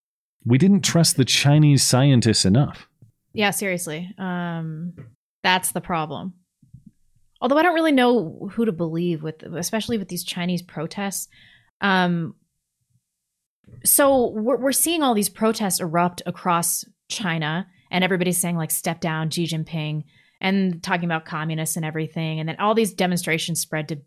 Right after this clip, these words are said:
Speaker 2: Beijing and Guangzhou and Wuhan, thousands and thousands of people. But, and they're talking about, straight up talking about political freedom. And we're getting all of this through video. But China, things don't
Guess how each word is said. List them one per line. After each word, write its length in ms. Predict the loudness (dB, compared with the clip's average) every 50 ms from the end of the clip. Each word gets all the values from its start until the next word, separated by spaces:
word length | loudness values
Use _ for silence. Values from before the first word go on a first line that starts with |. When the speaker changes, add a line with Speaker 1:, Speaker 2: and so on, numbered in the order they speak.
| _ _ -12 -12 -10 -6
Speaker 2:
Beijing 800 | -4 -2 -2 -2 -2 -2 -2 -2 -2 -2 -2 -2 -2 -2 -2 -2
and 280 | -4 -4 -6 -8 -8 _ _ _ -20 _ _ -4
Guangzhou 640 | -2 -2 0 0 -2 -2 -2 -2 -2 -2 -2 -2
and 120 | -4 -4 -2
Wuhan, 640 | -2 -2 -2 -2 -2 -4 -2 -2 -2 -2 -4 -6 -8 _ _ _ _
thousands 360 | 2 4 4 4 4 4 4
and 100 | 2 2
thousands 320 | 2 2 2 2 2 0 -4
of 80 | -4
people. 320 | -4 -4 -6 -6 -6 -12 _ -18 -20 -20 _ _ _ -20 _ _
But, 200 | _ 0 0 0 -2 _ _ _
and 100 | 2 2
they're 80 | 2 2
talking 240 | 2 2 2 2
about, 140 | -2 -2 -2
straight 240 | -2 0 2 2 2
up 100 | 2 0
talking 220 | 0 -4 -2 -2
about 160 | -2 -2 -4 -4
political 320 | -4 -2 -2 -2 -4 -6
freedom. 360 | -8 -8 -10 -10 -10 -14 -20 _ _ _ _ _ _ _ -2
And 140 | 0 2 2
we're 80 | 2
getting 420 | 0 2 2 4 4 4 4 2 2
all 280 | 0 0 0 2 2 2
of 160 | 0 0 -2
this 520 | -4 -4 -4 -4 -4 -6 -6 -8 -10 -12 _ _ _ _ _ _ _ _ _ _
through 220 | -4 -2 -2 0
video. 480 | 2 0 0 0 -4 -8 -14 -16 -16 _ _ _ _ _ _ _ _ _
But 300 | 2 2 2 0 -4 _ -20 _ -6
China, 600 | -6 -4 -4 -2 -2 0 0 2 0 0 -2 -6 -12 -20 _ _ _ _ -20 _ _ _ _ _ -18 -18 -4 0
things 320 | 0 2 2 0 0 -4
don't 320 | -2 0 0 0 0 -2